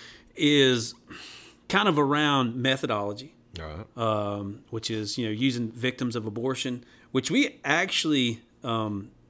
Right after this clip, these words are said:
Speaker 1: we, we do use victim of abortion images. We don't use them as much as we used to
Speaker 2: Right.
Speaker 1: because we find that our interactions are more hostile.
Speaker 2: Yeah,
Speaker 1: <laughs>
Speaker 2: yeah.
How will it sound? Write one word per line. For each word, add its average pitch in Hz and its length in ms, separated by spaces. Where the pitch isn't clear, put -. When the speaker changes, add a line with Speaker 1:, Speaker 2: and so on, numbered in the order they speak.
Speaker 1:
we, 156 160
we 123 240
do 123 180
use 151 340
victim 147 320
of 131 140
abortion 123 400
images. 139 380
We 120 80
don't 151 180
use 139 160
them 120 140
as 98 120
much 120 300
as 113 100
we 113 80
used 117 320
to 175 200
Speaker 2:
Right. 82 80
Speaker 1:
because 131 240
we 123 120
find 139 340
that 127 80
our 123 140
interactions 120 640
are 113 40
more 113 220
hostile. 165 720
Speaker 2:
Yeah, 92 500
Speaker 1:
<laughs> - 60
Speaker 2:
yeah. 120 180